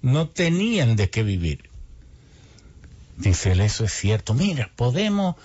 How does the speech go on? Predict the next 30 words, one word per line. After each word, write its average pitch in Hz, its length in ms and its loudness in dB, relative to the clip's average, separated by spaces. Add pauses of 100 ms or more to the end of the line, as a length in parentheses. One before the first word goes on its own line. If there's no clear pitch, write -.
(300)
proponerle 127 600 2
al 127 80 -2
presidente 85 800 -4 (720)
que 104 480 2
un 160 200 0
veinte 196 320 -2
por 117 220 -2
ciento 131 460 0
de 110 80 0
los 107 180 -2
recursos 160 580 -2
de 110 100 2
rentas 160 580 0
internas 95 800 0 (640)
se - 300 0
les 123 200 2
transfiera 123 560 0
mediante 113 540 0
ley 95 340 0 (300)
a 104 140 0
los 101 160 2
ayuntamientos". 98 760 0 (640)
Digo, 101 260 2
"Vamos 95 280 2
a - 20 0
proponérselo". 131 760 -4
Fuimos, 175 400 0
se 151 100 0
lo 151 120 0
propusimos 151 680 -2